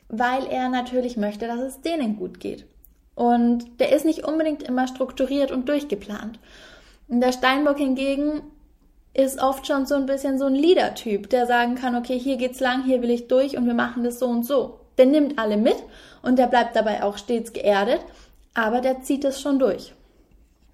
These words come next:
Und ja, wenn wir uns den Pluto anschauen, der da auch eben in der Opposition dazu steht, mm,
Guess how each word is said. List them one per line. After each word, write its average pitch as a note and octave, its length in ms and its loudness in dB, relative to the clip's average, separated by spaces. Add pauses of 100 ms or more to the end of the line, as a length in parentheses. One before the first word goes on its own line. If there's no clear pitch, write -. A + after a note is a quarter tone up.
(420)
Und A#3 500 2 (2000)
ja, C#4 220 4
wenn A#3 140 0
wir A#3+ 80 0
uns A#3+ 80 -4
den B3 160 2
Pluto F4 320 4
anschauen, G#3 440 -2
der A3 120 -2
da A3+ 240 0
auch C4+ 140 -2
eben A3+ 200 -2
in D4 160 4
der B3+ 140 4
Opposition A#3+ 720 2
dazu G3+ 360 0
steht, G#3 520 0 (380)
mm, A3+ 380 0